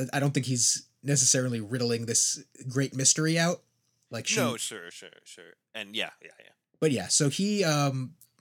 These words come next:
Speaker 1: asks to see Doris and, uh, murders her,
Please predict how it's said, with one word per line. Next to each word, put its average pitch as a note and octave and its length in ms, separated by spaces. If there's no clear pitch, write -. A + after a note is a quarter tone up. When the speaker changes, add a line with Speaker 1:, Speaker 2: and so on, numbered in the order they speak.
Speaker 1:
asks D#3+ 240
to E3+ 80
see F#3+ 140
Doris C3+ 600
and, G#2+ 580
uh, G#2+ 200
murders E3+ 380
her, G#2 240